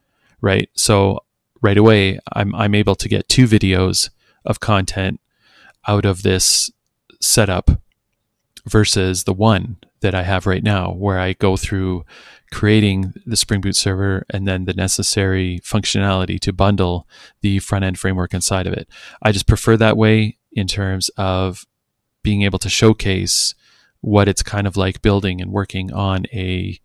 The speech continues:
for lack of a better phrase, a, a real web application. A lot of them are still built that way.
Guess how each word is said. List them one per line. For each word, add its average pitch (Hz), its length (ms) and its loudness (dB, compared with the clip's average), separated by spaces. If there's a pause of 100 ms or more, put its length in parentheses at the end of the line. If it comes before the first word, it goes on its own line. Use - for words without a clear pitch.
(120)
for - 160 0
lack 110 220 6
of 104 80 2
a 92 40 -2
better 92 180 2
phrase, 95 380 0
a, 95 380 -2
a 101 80 -4
real 98 380 4
web 95 220 2
application. 95 680 -4 (1500)
A 110 40 4
lot 95 220 2
of 92 60 2
them 95 240 -2
are 98 180 0
still - 240 -2
built 98 220 -2
that 95 180 -6
way. 92 240 -10